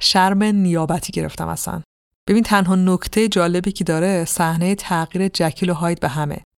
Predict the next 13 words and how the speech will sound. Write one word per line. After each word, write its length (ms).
و 20
البته 380
زیردریایی 800
رو 100
هم 220
جالب 340
ساختن، 680
وگرنه 400
بقیه‌اش 520
واقعاً 280
چیز 180
خاصی 420
نداره. 400